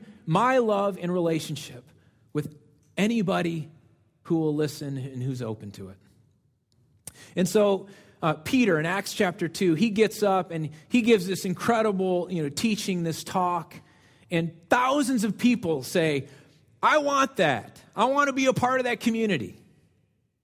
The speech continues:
I want to be a part of this Jesus community." And then as you see the end of that chapter, these communities start to come together where they share life together,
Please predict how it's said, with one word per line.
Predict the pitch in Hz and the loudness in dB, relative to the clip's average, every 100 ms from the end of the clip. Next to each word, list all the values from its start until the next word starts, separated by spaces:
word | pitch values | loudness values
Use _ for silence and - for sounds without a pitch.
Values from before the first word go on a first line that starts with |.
| _ - | _ -2
I | 185 | 0
want | 254 254 254 | 2 2 0
to | |
be | 240 220 | 0 0
a | |
part | - 196 196 196 | 0 -2 -2 -4
of | 160 | -4
this | 170 160 | -4 -4
Jesus | 151 170 165 - | -4 -4 -4 -10
community." | - 143 139 123 98 - _ _ _ _ _ _ - | -8 -6 -6 -6 -10 -18 _ _ _ _ _ _ -4
And | 190 | 0
then | 247 247 | 4 2
as | 214 190 202 - | 2 0 0 0
you | 190 180 | -2 -2
see | - 254 247 | -2 0 2
the | 208 | 2
end | 208 233 | 0 2
of | 214 | 2
that | 175 | 2
chapter, | - 220 233 226 165 143 135 - - _ _ _ _ _ _ 170 | -2 -2 -2 -2 -4 -6 -6 -14 -20 _ _ _ _ _ _ 2
these | 226 214 - | 2 2 -2
communities | - 220 240 262 233 196 | 0 2 2 0 0 -2
start | - 220 202 202 | -2 -2 -2 -4
to | 196 | -8
come | - 185 185 | -6 -4 -2
together | 180 185 196 120 - - _ _ _ _ _ _ _ _ _ - | -2 -4 -4 -6 -14 -20 _ _ _ _ _ _ _ _ _ -4
where | 175 | -2
they | 180 196 | 0 -4
share | 185 - 165 156 156 156 - _ _ | -4 -6 -4 -4 -6 -10 -14 _ _
life | 147 156 196 - | -8 -4 -4 -6
together, | - 123 95 - | -10 -10 -10 -14